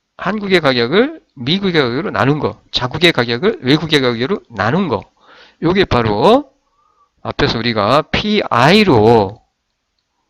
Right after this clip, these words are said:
피아이를 갖다가 피아이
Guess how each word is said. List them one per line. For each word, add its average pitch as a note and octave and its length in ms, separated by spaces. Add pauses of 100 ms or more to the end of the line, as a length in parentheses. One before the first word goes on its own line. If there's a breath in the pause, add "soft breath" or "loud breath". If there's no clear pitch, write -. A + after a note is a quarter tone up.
(340)
피아이를 F3+ 480
갖다가 C#3+ 440 (140)
피아이 F#3 840